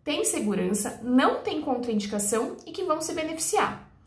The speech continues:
É importante lembrar que histórico pessoal de câncer de mama, se você já teve câncer de mama, você não pode usar terapia de reposição hormonal. É uma contraindicação absoluta.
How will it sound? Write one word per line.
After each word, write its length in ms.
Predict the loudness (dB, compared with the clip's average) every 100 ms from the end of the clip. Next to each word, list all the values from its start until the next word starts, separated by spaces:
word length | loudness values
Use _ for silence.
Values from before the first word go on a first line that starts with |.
| -20 -20 -4
É 60 | 2
importante 460 | 4 6 6 4 2
lembrar 420 | 0 4 4 2
que 140 | 0
histórico 500 | 0 2 2 2 -4
pessoal 720 | -4 -2 0 0 4 4 4
de 120 | 0 0
câncer 300 | 0 0 -2
de 140 | 2
mama, 320 | 4 6 4
se 160 | 2 2
você 480 | 2 2 4 4 4
já 240 | 2 2
teve 380 | 2 2 4 0
câncer 340 | -2 -2 -2
de 180 | -4 2
mama, 320 | 2 2 -2 0
você 260 | 0 2
não 300 | 4 2 2
pode 200 | 2 2
usar 180 | 2 0
terapia 360 | 0 -2 0 0
de 80 |
reposição 400 | 0 -2 -2 0
hormonal. 460 | 2 2 0 -4 -10 -20 -20 -12
É 100 | 0
uma 140 | 4 4
contraindicação 760 | 2 0 0 0 0 0 4
absoluta. 720 | 4 4 0 -2 -4 -8 -16